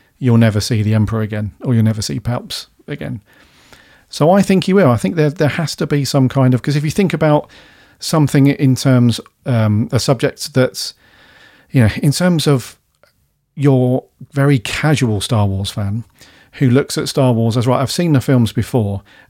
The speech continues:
and I know that there's a guy at the top of the table, and then there's this other guy with the mask on that's very badass, and then that's it. They have all of these soldiers, and they fight off against the rebels."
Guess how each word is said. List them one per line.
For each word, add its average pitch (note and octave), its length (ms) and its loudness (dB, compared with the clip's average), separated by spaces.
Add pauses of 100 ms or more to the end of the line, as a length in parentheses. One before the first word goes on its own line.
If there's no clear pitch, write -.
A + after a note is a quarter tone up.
(100)
and B2 120 4
I A#2+ 60 4
know B2 180 6
that C3+ 140 0
there's B2+ 180 2
a A#2+ 60 -2
guy D#3 320 2
at - 140 -2
the C3 60 -4
top - 240 -2
of G#2+ 80 -4
the G#2 60 -6
table, G#2 520 -2 (800)
and C3 120 4
then B2+ 120 6
there's A#2+ 160 2
this A2+ 100 0
other B2+ 220 2
guy G#2 340 0 (580)
with B2 200 -4
the A#2 80 4
mask A#2 340 2
on G#2+ 140 0
that's - 140 -4
very A2 240 2
badass, G#2+ 600 -2 (460)
and A2+ 120 2
then A2+ 380 2 (160)
that's B2 320 -4
it. C3 160 -2
They A#2+ 80 0
have A#2 180 0
all A#2 180 2
of G#2+ 60 -2
these G#2+ 180 -4
soldiers, A#2 440 -2
and A#2+ 100 -4
they A2 160 -4
fight B2+ 300 -2
off B2+ 140 -4
against B2+ 300 -6
the A#2+ 80 -4
rebels." A2 400 -4